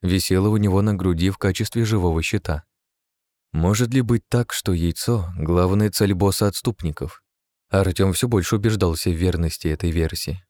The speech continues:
Не исключено, что происходящее в этой аномалии было порождено ценностью этого артефакта и борьбой за него же.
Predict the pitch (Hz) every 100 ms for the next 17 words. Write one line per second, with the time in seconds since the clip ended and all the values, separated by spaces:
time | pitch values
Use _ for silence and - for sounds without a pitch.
0 | _ _ _ _ _ _ - 95 113 147
1 | 143 143 143 - 165 156 151 - 143 104
2 | - 92 90 90 95 101 85 80 78 87
3 | - 90 85 85 90 87 - 90 80 -
4 | 82 82 85 85 82 90 - 104 - 82
5 | - 98 104 95 87 80 92 92 85 78
6 | -